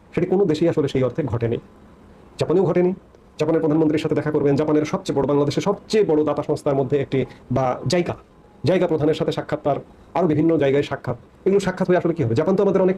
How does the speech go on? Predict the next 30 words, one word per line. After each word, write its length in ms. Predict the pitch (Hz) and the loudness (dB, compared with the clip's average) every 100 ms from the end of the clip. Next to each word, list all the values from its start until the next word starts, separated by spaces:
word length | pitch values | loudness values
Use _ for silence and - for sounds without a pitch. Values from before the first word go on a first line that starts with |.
| - | 0
পুরনো 240 | 196 202 170 | 2 4 2
বন্ধু, 240 | 160 143 | 2 0
অকৃত্রিম 440 | 160 180 196 185 | 0 -2 0 0
বন্ধু। 280 | 151 147 117 - - | 2 0 -2 -4 -6
এই 80 | 156 | 0
যে 80 | 196 | 2
একটা 340 | 185 185 190 | 2 0 0
ভিডিও 300 | 143 117 165 | 2 2 2
দেখলাম 300 | 226 160 131 | 2 2 0
সাম্প্রতিক 380 | - 131 147 147 | -2 -2 -2 -2
সময়ে, 200 | 147 135 | 0 0
ডক্টর 180 | 151 170 | 2 2
ইউনূস 240 | 170 165 | 2 2
বলছেন 340 | 135 151 156 143 | 0 2 2 2
যে 240 | 139 135 - - | 2 2 -2 -4
জাপানি 260 | 170 160 165 | -2 0 0
ভাষা 200 | 151 151 | 0 -2
শিখে 180 | 143 143 | -2 -2
জাপানে 240 | 147 139 | 0 -2
পাঠানো 220 | 135 131 | -2 -2
হবে 140 | 120 123 | 0 0
বাংলাদেশি 300 | 127 120 135 | 0 -2 -2
তরুণদের। 280 | 123 117 - - - | 0 0 -2 -12 -2
এগুলো 160 | 147 170 | 0 2
কি 160 | 170 - - - - - | 0 -2 -14 -20 -20 -4
জাপানে 420 | 117 151 160 165 | 0 2 2 2
পাঠানো 320 | 160 127 165 175 | 0 0 0 2
কি 120 | 180 | 0
ডক্টর 220 | 143 160 | 2 2
ইউনূসের 280 | 151 147 | 2 2